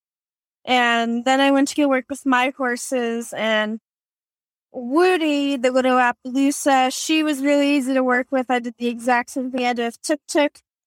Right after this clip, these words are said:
Coda, my horse, half draft, half quarter horse. So she is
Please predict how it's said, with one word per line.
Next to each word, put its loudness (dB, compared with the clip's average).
Coda, 2
my 2
horse, 0
half -2
draft, 0
half 0
quarter -2
horse. -4
So -2
she -2
is -2